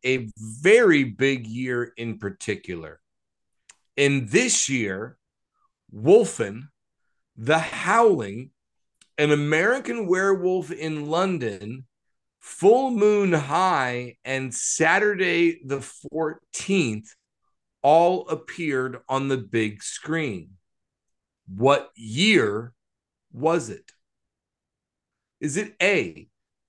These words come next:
nineteen seventy-nine? Is it B,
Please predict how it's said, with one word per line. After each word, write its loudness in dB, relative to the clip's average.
nineteen -8
seventy-nine? -4
Is -2
it -4
B, 0